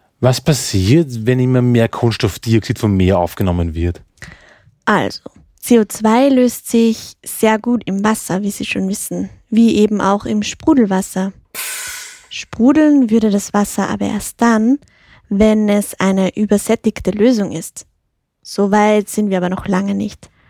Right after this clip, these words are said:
Speaker 2: Aber überlegen Sie mal, Gustav, wenn Sie im Restaurant Wasser bestellen,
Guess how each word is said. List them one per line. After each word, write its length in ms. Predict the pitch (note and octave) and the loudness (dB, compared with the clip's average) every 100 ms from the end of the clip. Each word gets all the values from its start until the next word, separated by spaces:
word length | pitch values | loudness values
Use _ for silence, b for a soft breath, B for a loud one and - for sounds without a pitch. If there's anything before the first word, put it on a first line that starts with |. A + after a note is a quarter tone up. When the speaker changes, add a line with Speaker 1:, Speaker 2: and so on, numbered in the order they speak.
| _ - | _ -2
Speaker 2:
Aber 280 | A3+ C4+ | 2 2
überlegen 400 | C#4+ C#4+ A#3 F#3+ | 4 4 2 0
Sie 160 | F#3 - | -4 -8
mal, 180 | F3+ - | -8 -8
Gustav, 540 | - G3+ - - - - _ _ _ _ _ | -8 -10 -8 -10 -12 -20 _ _ _ _ _
wenn 220 | A3+ A#3 | 2 2
Sie 120 | A3+ | 2
im 100 | G#3+ | 0
Restaurant 640 | G#3 G#3 - G3+ G3 A3+ A3+ | 2 0 0 -2 2 2 2
Wasser 300 | A3 - G#3 | 0 0 -4
bestellen, 600 | G3+ - - - - | -2 -6 -8 -10 -10